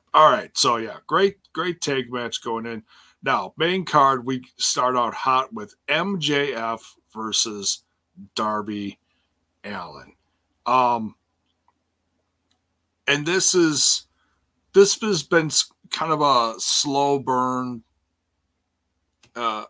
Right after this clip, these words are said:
a, a quiet story as far as, like, storytelling.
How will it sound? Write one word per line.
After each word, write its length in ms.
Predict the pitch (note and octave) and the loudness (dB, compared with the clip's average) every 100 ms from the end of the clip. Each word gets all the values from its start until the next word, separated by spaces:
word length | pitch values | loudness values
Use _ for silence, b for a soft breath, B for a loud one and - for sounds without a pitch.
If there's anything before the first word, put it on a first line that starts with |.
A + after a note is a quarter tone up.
| - | -8
a, 200 | C3 B2 - | -8 -10 -8
a 140 | B2 A#2 | -8 -8
quiet 880 | - - D3 D3 D3+ D#3 D3+ - - _ _ _ _ _ _ _ _ _ _ _ | -12 -8 0 0 0 -4 -6 -10 -14 _ _ _ _ _ _ _ _ _ _ _
story 760 | - - D3+ C#3 C#3 C3+ C#3 B2 | -6 -4 -2 -2 0 -2 -4 -8
as 200 | A#2+ - | -8 -8
far 320 | C3+ B2+ B2 | -8 -6 -6
as, 180 | A#2+ B2 | -8 -8
like, 260 | A2+ G#2+ | -8 -6
storytelling. 1000 | - - B2 B2+ B2 - C3 B2+ B2+ A#2+ | -6 -6 -4 -4 -6 -4 -2 -2 -6 -10